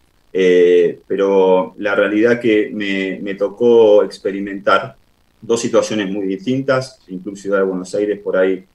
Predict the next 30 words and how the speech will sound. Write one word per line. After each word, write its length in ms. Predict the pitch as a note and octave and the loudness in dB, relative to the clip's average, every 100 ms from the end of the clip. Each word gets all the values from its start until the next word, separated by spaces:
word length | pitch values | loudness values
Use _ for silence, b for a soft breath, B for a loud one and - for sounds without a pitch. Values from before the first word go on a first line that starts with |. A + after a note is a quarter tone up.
| _ _ _ _ | _ _ _ _
una, 680 | - G2 F#2 F2+ F2 E2 - _ _ | -8 -4 -2 -2 -4 -6 -10 _ _
un 140 | G2 F#2+ | -12 -8
club 580 | G2 G#2+ A2 G#2+ F#2 - _ _ _ _ | -4 0 0 -2 -6 -18 _ _ _ _
político, 1000 | F#2 G#2 C3 B2+ B2+ B2+ C3 C3 C3 - _ _ _ | -2 0 -2 -4 -4 2 4 4 0 -8 _ _ _
con, 580 | F#2 F2+ F2 F2 E2+ E2+ | 0 0 -2 -6 -8 -10
con 240 | F#2 F2+ | -8 -8
situaciones, 1120 | F2+ E2+ F#2 - G2 G2 F#2 F2 F2 E2+ - E2+ | -10 -6 -6 -2 -4 -2 -4 -6 -8 -14 -8 0
eh, 600 | F2 E2+ E2 E2 E2 D#2+ - _ _ _ _ | 2 2 0 0 -2 -4 -12 _ _ _ _
de, 300 | F2 F2+ F2 | -4 -2 -2
de, 200 | E2 E2+ | -4 -6
de 180 | E2 E2+ | -6 -6
socios, 600 | - C3 C3+ B2+ C3 B2 | -2 -2 -2 0 0 0
con 160 | F2+ F2+ | -4 -14
gestiones 400 | F2 G2+ G2+ F#2+ | -12 -8 -8 -6
por 200 | F2+ G2+ | -2 0
ahí 160 | B2+ | -2
que 120 | - | -2
había 260 | F2 F#2 F2+ | -4 -2 -4
que 120 | - | -6
profesionalizar 760 | - F2 F2 - F2+ E2+ F2 F#2+ | -10 -10 -10 -10 -10 -10 -8 -8
mucho 260 | F#2+ F#2+ G#2+ | -8 -8 -4
más, 400 | C3+ E3 - _ _ _ F#2+ | -4 -6 -14 _ _ _ -18
y 120 | F#2 | -6
cambios 480 | G#2+ G#2+ G#2+ G#2 - | -4 0 0 0 -2
que 160 | F2 | -8
costaron 640 | F2+ F2 - G#2 G#2 G2+ - | -8 -10 -6 -4 -4 -6 -12
muchísimo 600 | F2 F2+ F#2+ F#2+ F#2+ F#2 | -14 -14 -14 -16 -12 -8
más 260 | A#2 C3+ F#2 | -6 -6 -10
y 60 | |
llevaron 640 | F#2 F#2 F#2 G#2 G#2 G2+ | -12 -8 -4 -2 -4 -6